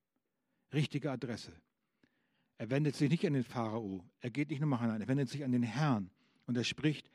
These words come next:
Herr, warum lässt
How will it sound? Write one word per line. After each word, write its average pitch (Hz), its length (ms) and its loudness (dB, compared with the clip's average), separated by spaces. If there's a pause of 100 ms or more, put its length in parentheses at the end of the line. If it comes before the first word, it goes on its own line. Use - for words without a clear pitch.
(120)
Herr, 120 580 0 (1120)
warum 190 920 4
lässt 139 400 -4